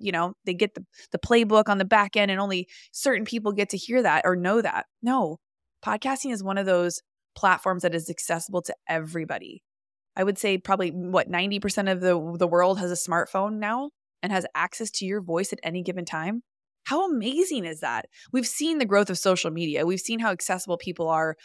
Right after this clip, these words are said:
on there and how visible, if you wanna be, you really can be. You know, podcasting started, I think it was, they said back in two thousand and one. Just so you know, it's two thousand twenty-three. So twenty-two years ago was the first podcast, but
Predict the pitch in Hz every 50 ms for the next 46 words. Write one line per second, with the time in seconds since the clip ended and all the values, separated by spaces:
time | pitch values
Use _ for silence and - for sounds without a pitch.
0 | - _ - 175 170 165 156 147 156 185 202 180 185 170 165 156 156 170 185 180
1 | 190 185 180 170 151 - 151 160 156 160 208 269 247 180 180 269 247 190 185 214
2 | - - - - _ 190 190 190 190 175 170 170 - 202 220 262 269 233 170 110
3 | 76 - - _ _ _ _ _ _ _ _ 185 180 185 - - 240 262 - -
4 | - 349 - 240 196 175 - - 233 240 285 277 202 151 156 170 165 _ _ _
5 | _ - 202 233 330 - - 226 175 - - 196 196 - 196 180 220 233 262 190
6 | 175 - - - - _ - - - 302 302 330 285 226 196 180 175 180 226 285
7 | 320 240 143 147 165 - _ _ _ _ _ _ _ _ - 359 - - - -
8 | - - - - - - - - 554 - 440 - - - - 277 - - 330 330
9 | 302 285 - 370 359 240 - 226 196 - - - 269 294 330 349 320 - - 330
10 | 277 240 247 254 247 240 208 208 - 277 - 180 180 - - 196 180 165 - -
11 | 247 277 330 - - 165 - - - - - - - - - _ _ 320 339 311
12 | -